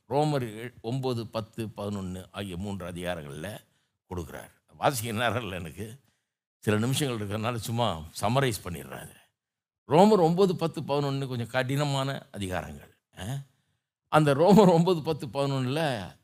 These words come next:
இந்த தேடல் என்னாச்சு, ஏன் எதிர்க்கிறாங்க இவங்க? இதனுடைய அர்த்தம் என்ன?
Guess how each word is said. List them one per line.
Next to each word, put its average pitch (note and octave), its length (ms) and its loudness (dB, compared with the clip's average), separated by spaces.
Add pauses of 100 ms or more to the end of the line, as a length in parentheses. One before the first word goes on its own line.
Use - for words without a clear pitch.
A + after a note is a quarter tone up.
(320)
இந்த C3 260 -4
தேடல் D3 600 4 (240)
என்னாச்சு, F3+ 340 -2
ஏன் G#3 300 4
எதிர்க்கிறாங்க D#3+ 460 2
இவங்க? A2 400 -6 (1160)
இதனுடைய C#3 280 4
அர்த்தம் F3 320 6
என்ன? A#2+ 500 0